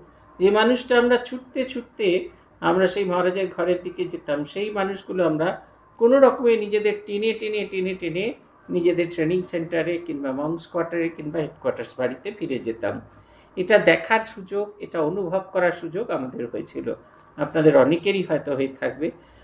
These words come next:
অতএব এই যে আনন্দের সাগরে ভাসমান, আনন্দ সাগরে ভাসমান তিনি যে বলছেন, এ কথাটা খুব ভীষণ রকমভাবে সত্য। সদর বাড়িতে বিরাট বিছানা পাতা হয়েছে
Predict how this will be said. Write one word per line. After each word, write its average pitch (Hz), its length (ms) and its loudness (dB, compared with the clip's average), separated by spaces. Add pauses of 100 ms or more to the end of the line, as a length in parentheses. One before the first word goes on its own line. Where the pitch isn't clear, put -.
(140)
অতএব 233 280 6
এই 247 80 4
যে 233 100 8
আনন্দের 247 580 4
সাগরে 214 460 0
ভাসমান, 185 580 -2
আনন্দ 190 460 0
সাগরে 185 400 -2
ভাসমান 160 560 -4 (500)
তিনি 208 200 0
যে 202 120 2
বলছেন, 202 600 0
এ 156 140 -6
কথাটা 165 320 0
খুব 214 520 -2
ভীষণ 226 480 0
রকমভাবে 139 640 -2
সত্য। - 580 -8 (560)
সদর 262 380 8
বাড়িতে 240 460 2
বিরাট 214 560 2
বিছানা 202 320 -8
পাতা 170 320 -4
হয়েছে 165 520 -2